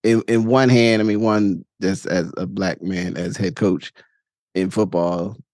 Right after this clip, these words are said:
as crazy as it seems, it's still al-, always, even if you were a great pro, is no guarantee that you're gonna get a shot to be taken seriously to lead a program,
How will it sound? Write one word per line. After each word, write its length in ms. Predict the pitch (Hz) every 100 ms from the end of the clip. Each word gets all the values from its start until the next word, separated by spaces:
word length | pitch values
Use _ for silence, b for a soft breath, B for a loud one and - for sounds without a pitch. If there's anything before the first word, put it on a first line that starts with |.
| _
as 120 | 95
crazy 440 | - 104 92 87 90
as 120 | 87
it 140 | 76
seems, 540 | - 233 147 110 117 -
it's 140 | 196
still 260 | - 254 254
al-, 140 | 208 -
always, 480 | 139 175 175 165 -
even 240 | 160 170
if 100 | 160
you 140 | 165 156
were 280 | 156 139 135
a 60 |
great 240 | 123 127 135
pro, 340 | 139 107 110
is 200 | 78 110
no 160 | 113 110
guarantee 440 | 113 107 104 113
that 200 | 104 104
you're 80 | 110
gonna 140 | 101
get 140 | 101 98
a 40 |
shot 320 | - 104 80 -
to 100 | -
be 100 | 104
taken 280 | 98 101 98
seriously 640 | - 104 92 104 95 92
to 140 | 92 104
lead 360 | 101 98 90 - _ _ _ _ _ -
a 40 |
program, 480 | 113 123 87 73 -